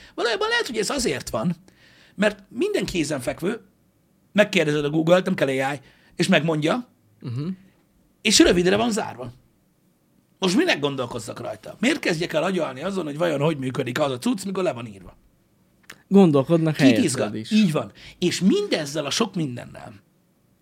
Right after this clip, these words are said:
Speaker 1: hogy ugye megvan helyetted minden, és mondhatod, hogy ez jó, mert az. Mindenhez hozzáférsz, és úgymond mondhatod, hogy mindent tudsz. Ez tök jó.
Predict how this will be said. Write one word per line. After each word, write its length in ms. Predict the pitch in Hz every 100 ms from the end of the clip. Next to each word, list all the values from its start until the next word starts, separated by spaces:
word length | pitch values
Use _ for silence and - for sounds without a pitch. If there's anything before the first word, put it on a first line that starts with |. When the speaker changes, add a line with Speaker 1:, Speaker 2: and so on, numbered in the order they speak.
| _
Speaker 1:
hogy 180 | - 156
ugye 180 | 151 160
megvan 320 | 185 175 143
helyetted 400 | 131 123 - 127
minden, 320 | 139 113 107
és 160 | 101 -
mondhatod, 400 | 151 156 143 135
hogy 140 | 139
ez 120 | 143 143
jó, 260 | 185 - - _
mert 140 | 127 147 -
az. 240 | - - - - _ _ _ _ _ _ _ _ _ _ _ _ _ _ _ _ _ _ _ _ _ _ _ _ _ _ _ _ _ _ _ _ _ _ _ _ _ _ _ _ _ _ _ _
Mindenhez 420 | 185 220 165 139 -
hozzáférsz, 540 | 156 131 120 139 127
és 120 | 135 -
úgymond 300 | - 160 151
mondhatod, 280 | 165 156 135
hogy 80 | 127
mindent 320 | 151 139 120 123
tudsz. 380 | - - - - _ _ _ _
Ez 160 | - -
tök 260 | - - -
jó. 120 | 240